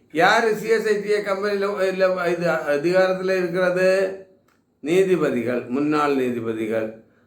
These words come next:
அந்த நீதிபதிகள் என்ன செய்யணும்னா, எல்லா கிளைகளுக்கும், கிளைன்னா டயசிஸ் இல்லையா? சி-, சி-, ஆ, சி எஸ் ஐ டயசிஸ், சி எஸ் ஐ கன்னியாகுமரி டயசிஸ், சி எஸ் ஐ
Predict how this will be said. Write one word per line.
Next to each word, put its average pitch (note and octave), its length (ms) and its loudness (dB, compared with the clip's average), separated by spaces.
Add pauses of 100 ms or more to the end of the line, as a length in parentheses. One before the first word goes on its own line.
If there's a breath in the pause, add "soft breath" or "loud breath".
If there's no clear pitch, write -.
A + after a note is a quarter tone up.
அந்த G#3+ 280 0
நீதிபதிகள் G3+ 640 0
என்ன D#3+ 180 0
செய்யணும்னா, F3 380 -2
எல்லா G3 920 0
கிளைகளுக்கும், E3 760 -6
கிளைன்னா F3 400 -4 (340)
டயசிஸ் D3 440 0
இல்லையா? D#3+ 460 -2 (260 loud breath)
சி-, - 380 -8 (260)
சி-, F3 160 2
ஆ, E3 220 4 (180)
சி E3+ 160 -6
எஸ் F#3 160 2
ஐ F3 80 0
டயசிஸ், D#3 400 0
சி D#3 140 -6
எஸ் D3+ 180 0
ஐ D3 100 -2
கன்னியாகுமரி D3+ 400 -2
டயசிஸ், D#3 380 -4
சி D#3+ 140 -6
எஸ் C3+ 320 -2
ஐ C3+ 300 -4